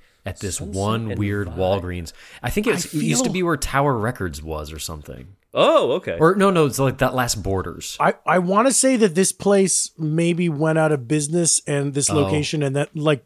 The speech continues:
Speaker 3: somebody
Speaker 1: Maybe.
Speaker 3: John Waters or some king of camp, uh, lamented when it closed because, yeah, it was an oddball sort of drugstore. I remember this place.
Speaker 2: Wait a minute. Uh, didn't they, at Albertsons near you guys, didn't the, somebody just crash their car into the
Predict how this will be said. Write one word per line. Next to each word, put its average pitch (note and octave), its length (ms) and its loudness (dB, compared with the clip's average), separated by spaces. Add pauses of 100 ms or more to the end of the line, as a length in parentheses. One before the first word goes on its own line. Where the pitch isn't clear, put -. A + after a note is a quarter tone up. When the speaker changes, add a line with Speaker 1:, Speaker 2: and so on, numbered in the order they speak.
(120)
Speaker 3:
somebody B3 400 2
Speaker 1:
Maybe. A#3 180 0 (880)
Speaker 3:
John F#3+ 380 6
Waters E3+ 560 6
or D3 140 0
some D3+ 560 0 (200)
king D#3+ 220 2
of B2+ 140 -2
camp, C#3+ 440 -4 (120)
uh, C#3 380 0
lamented C#3 580 -2
when C3 180 -4
it B2+ 140 -10
closed C3 500 -4
because, B2+ 360 -4
yeah, C#3+ 200 0
it B2 80 -6
was D#3 200 -2
an D#3 120 2
oddball C3+ 760 -2
sort C3 200 -4
of A2 120 -10
drugstore. A#2+ 540 -8
I A2 40 -8
remember A2+ 280 -10
this G2 140 -16
place. - 320 -16 (760)
Speaker 2:
Wait D#4+ 140 0
a - 20 2
minute. D3 240 2 (220)
Uh, D#3+ 220 2 (260)
didn't G3+ 220 -2
they, A#3 360 0 (200)
at C#3 100 2
Albertsons C#3+ 640 0
near B2 100 -2
you E3+ 180 -2
guys, G#2 400 0
didn't F#3+ 300 -6
the, F#3+ 360 -8
somebody E3+ 260 -6
just C3+ 160 -12
crash C#3 300 -2
their B2+ 100 -4
car C3+ 280 -2
into B2 220 -6
the G2+ 340 -4